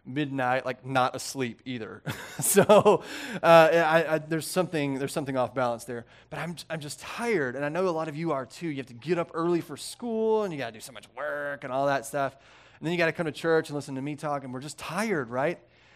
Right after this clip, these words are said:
Uh, summer is a time for rest. And I mean rest in the sense of physical rest, like sleep, but I also just mean rest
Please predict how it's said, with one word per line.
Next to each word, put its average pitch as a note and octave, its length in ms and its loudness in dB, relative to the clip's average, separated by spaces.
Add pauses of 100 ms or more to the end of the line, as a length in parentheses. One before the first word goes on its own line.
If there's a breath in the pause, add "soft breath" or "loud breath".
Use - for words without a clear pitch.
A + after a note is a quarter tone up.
(200 soft breath)
Uh, C#3 160 -6
summer A#3+ 480 -4
is E3 160 -4
a D3 60 -4
time E3+ 380 -8
for C#3 160 -8
rest. B2+ 760 -6 (920 soft breath)
And F3 200 -6 (160)
I D#3+ 120 -4
mean F#3+ 260 -4
rest E3+ 360 -4
in E3+ 80 -10
the D3 60 -6
sense D3+ 260 -8
of A#2+ 100 -12
physical F3 520 -4
rest, F3 360 -2
like A#2 180 -6
sleep, F#3 540 -6 (540 soft breath)
but D3 100 -10
I D3 60 -8
also A#3 300 -8
just F#3+ 180 -12
mean D#3 160 -10
rest A#2 720 -8